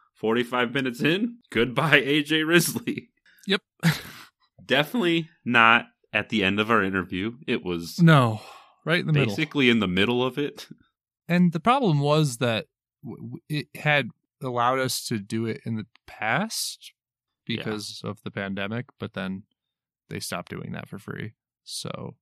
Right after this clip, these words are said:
Speaker 1: and greedy.
Speaker 2: Yeah.
Speaker 1: So, yeah, I mean, you know, he didn't make a big deal about it. We, you know,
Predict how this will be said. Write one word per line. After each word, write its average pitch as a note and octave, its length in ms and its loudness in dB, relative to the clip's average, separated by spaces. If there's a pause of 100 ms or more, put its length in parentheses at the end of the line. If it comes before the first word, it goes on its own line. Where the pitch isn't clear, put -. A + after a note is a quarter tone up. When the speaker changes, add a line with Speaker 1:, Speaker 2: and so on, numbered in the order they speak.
(380)
Speaker 1:
and F#2 360 -14 (240)
greedy. F#2 280 -4 (100)
Speaker 2:
Yeah. D#2+ 180 -12 (260)
Speaker 1:
So, A#2+ 500 -4 (100)
yeah, B2 440 0
I C#3 80 -4
mean, D3 200 2
you C#3+ 120 2
know, C#3 140 4
he C3+ 160 -2
didn't C#3+ 180 4
make C3+ 180 2
a C3 40 -4
big A#2 240 2
deal G#2+ 220 2
about G2+ 320 2
it. G#2 200 0 (520)
We, F#2 360 -8
you F#2+ 120 -6
know, E2+ 260 -8